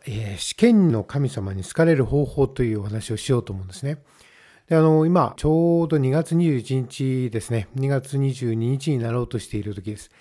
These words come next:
まあ、もうと、本当にもうとは数日でですね、あの、前期試験が来ます。今年は新しい制度の第一年目で、かつ、あの、武漢肺炎の騒ぎがあって、なかなか、えー、いろんなこの思わぬことがありまして大変だったんですが、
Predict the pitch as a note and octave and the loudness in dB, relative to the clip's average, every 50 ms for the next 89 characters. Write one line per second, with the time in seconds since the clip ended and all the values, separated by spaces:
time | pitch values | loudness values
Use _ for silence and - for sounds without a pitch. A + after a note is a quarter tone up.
0 | _ - - - - - _ _ - C#3 C#3+ C#3 C3 C3+ C#3+ C#3+ - C#3 A#2+ C#3 | _ -20 -20 -20 -20 -20 _ _ 0 2 2 4 4 4 2 2 2 0 0 0
1 | C#3+ D3 C3+ D#3 D3+ D3+ D3+ D3 C3 D3+ C3 B2 A#2 - - B2+ B2+ B2+ A#2 A#2+ | 0 0 0 0 2 2 2 2 2 2 2 0 0 -2 -2 -2 -2 -2 -4 -6
2 | A#2 - - C#3 C#3 A#2+ A#2+ A2 - - A2 G#2+ G#2 A2 A2 G#2+ G#2+ G#2+ G#2+ G#2+ | -10 -6 -2 -2 0 0 -2 -4 -4 -4 -6 -6 -4 -6 -6 -6 -6 -6 -6 -6
3 | G#2 G2 - B2+ B2 A#2+ - B2+ - - - B2 A2+ G#2+ F#2+ - - G#2 G#2+ - | -8 -6 -6 -4 -4 -4 -6 -8 -8 -6 -4 -4 -4 -4 -6 -6 -8 -8 -8 -8
4 | - - - _ _ _ _ _ _ _ _ _ _ _ _ _ - - C3 - | -10 -16 -18 _ _ _ _ _ _ _ _ _ _ _ _ _ -16 -14 -8 -4
5 | - C3+ C3 - - C#3 C#3 C3+ C3+ C#3 C#3 C#3 C3+ C3+ C3+ C3+ C3+ - - - | -2 -2 -2 -4 -4 -2 0 2 4 4 4 4 4 2 2 0 -2 -6 -6 -2
6 | C3+ C3 C3 C3 - D3+ C3+ - - C#3 C3+ C3 C3 B2 B2 A#2 A#2 A2+ B2+ B2 | 0 0 0 0 -2 -4 -4 0 2 2 2 2 0 -2 -2 -2 -2 -2 0 0
7 | B2+ A2+ - - B2 A#2+ A#2+ A#2 A#2+ A#2+ B2 A#2+ A2+ A#2+ A#2+ A#2 - _ _ _ | -2 -2 -4 -6 -4 -4 -2 -2 -2 -2 -2 -2 0 -2 -2 -2 -6 _ _ _
8 | _ _ _ _ _ _ _ - C#3 C#3+ C3 - D3 C3+ B2 B2 A#2+ A#2+ A#2 G#2+ | _ _ _ _ _ _ _ -2 0 0 0 2 2 2 2 2 2 0 0 0
9 | A2 A#2+ - - B2+ B2 A#2 B2+ B2+ B2+ B2+ A#2+ A#2 A#2 - - B2+ A#2+ A#2+ A2+ | -2 -4 -2 0 -2 0 0 0 0 0 0 0 -2 -2 -2 -2 -2 -2 -2 -2
10 | A#2 A2+ A#2 A#2 A2 - - _ - A#2+ A#2 A#2 C#3 C#3 B2 A2+ A#2 B2+ B2+ A2 | -2 -2 -2 -4 -4 -8 -10 _ -4 -2 -2 -2 -4 -6 -8 -6 -4 -4 -2 -2
11 | A#2+ A#2+ C3 - _ - D#3 B2+ A#2+ A#2 A#2 A2 B2 B2 A#2+ B2+ C3 C3+ C#3 C3+ | -2 -4 -4 -4 _ -12 -8 -6 -6 -4 -4 -4 -4 -2 -2 -2 0 0 -2 -2
12 | C#3 D3 C#3 C3+ C3+ C3 C3 C3 C#3 C#3+ C#3+ C3+ B2+ - A#2+ - A#2+ A2 A#2 A#2 | -2 -2 0 0 0 0 2 2 2 2 0 0 -4 -6 -8 -12 -8 -8 -6 -6
13 | A2 A2 A#2+ A#2 - - A#2+ - B2 A#2+ A#2 A#2+ A#2+ A#2+ B2 A#2 - - A#2 A2 | -6 -6 -6 -6 -6 -6 -8 -6 -4 -4 -2 -2 -2 -4 -4 -6 -6 -8 -6 -6
14 | A2+ G#2+ - - B2 A#2+ A2 | -6 -6 -4 -4 -4 -4 -4